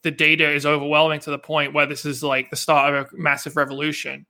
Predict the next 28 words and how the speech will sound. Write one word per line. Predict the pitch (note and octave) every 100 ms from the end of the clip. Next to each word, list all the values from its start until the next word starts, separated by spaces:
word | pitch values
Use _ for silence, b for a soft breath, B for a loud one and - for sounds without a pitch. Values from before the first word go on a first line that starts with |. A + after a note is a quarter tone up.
| -
And | D#3+
maybe | E3+ G#3 G#3
it's | F3+ E3+
revealed | D3+ F#3+ G#3
in | E3
a | D#3
couple | E3 D3+
of | D3
years | E3 C3+
it | C#3+
is, | G#3+ C3 B2+
but, | - D3 C3+
I | - _ _ _ _ _
mean, | D3+ D3
nine | D3 D#3
seven | D#3 F#3 E3+
seven | - D#3 E3 E3+
is | C#3+
the | D3+
leading | D#3 D#3 D3
time | D3+ D3+
in |
the | D3
hundred. | C#3+ D3+ E3 E3+ D#3+
That | C#3 C#3+
seems | - D3
pretty | - D#3+ C#3+
reasonable | D3 D3+ C#3+ C3 C3+ C#3+